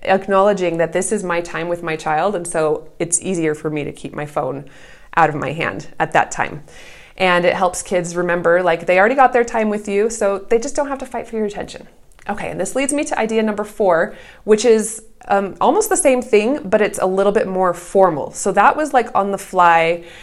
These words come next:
and this is more formal, and it's called special time.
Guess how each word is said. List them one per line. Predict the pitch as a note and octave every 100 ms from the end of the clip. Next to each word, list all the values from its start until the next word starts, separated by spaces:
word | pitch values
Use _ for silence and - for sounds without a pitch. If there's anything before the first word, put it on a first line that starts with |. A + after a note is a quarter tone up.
| - -
and | G3
this | G3 G3
is | G3 E3+
more | F3 E3
formal, | - E3+ D3 D3 -
and | D#3+ E3+
it's | E3+
called | - - F#3+ F3+
special | - F3+ D#3+ D#3+
time. | D#3+ C#3+ - E2+